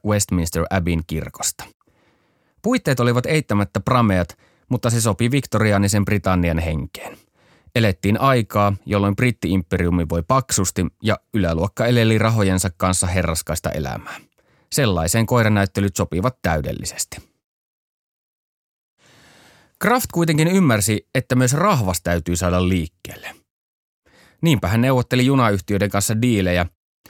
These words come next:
joiden myötä koiranäyttelyyn matkustaneet eläimet ja niiden omistajat saivat ostaa lippunsa alennushintaan. Kraftin suunnitelma toimi.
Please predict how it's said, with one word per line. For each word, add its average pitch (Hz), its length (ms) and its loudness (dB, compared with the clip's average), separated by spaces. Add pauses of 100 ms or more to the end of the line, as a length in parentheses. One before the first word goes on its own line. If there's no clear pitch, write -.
(180)
joiden 107 220 2
myötä 104 240 2
koiranäyttelyyn 95 720 -2
matkustaneet 110 600 -2
eläimet 101 540 0 (140)
ja 107 100 2
niiden 98 280 0
omistajat 101 560 -2 (380)
saivat 90 300 -2
ostaa 104 300 -4
lippunsa 110 440 0
alennushintaan. 85 920 -4 (1000)
Kraftin 139 360 0
suunnitelma 139 440 2
toimi. 95 400 -2